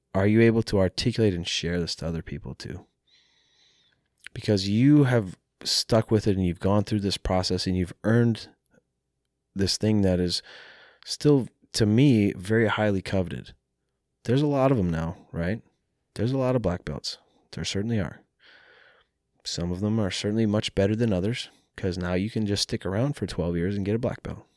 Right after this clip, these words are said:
You might not even be learning that much, but you paid your dues and you came three times a week,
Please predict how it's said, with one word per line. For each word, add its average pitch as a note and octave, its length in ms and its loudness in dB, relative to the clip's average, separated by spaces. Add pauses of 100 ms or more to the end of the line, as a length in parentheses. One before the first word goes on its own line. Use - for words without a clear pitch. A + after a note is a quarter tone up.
(920)
You G2+ 100 -2
might G#2+ 160 2
not G2 180 2
even G2 260 -2
be G2 140 0
learning A#2+ 320 2
that G#1+ 140 -4
much, - 320 -6 (540)
but F#2 200 -8
you F2+ 60 -10
paid G#2 200 0
your A#2+ 80 0
dues A2+ 320 2
and G#2 80 0
you F2+ 80 -2
came F#2 220 -4
three G2+ 140 -2
times A2 260 -4
a A#2 60 -4
week, G#2 280 -6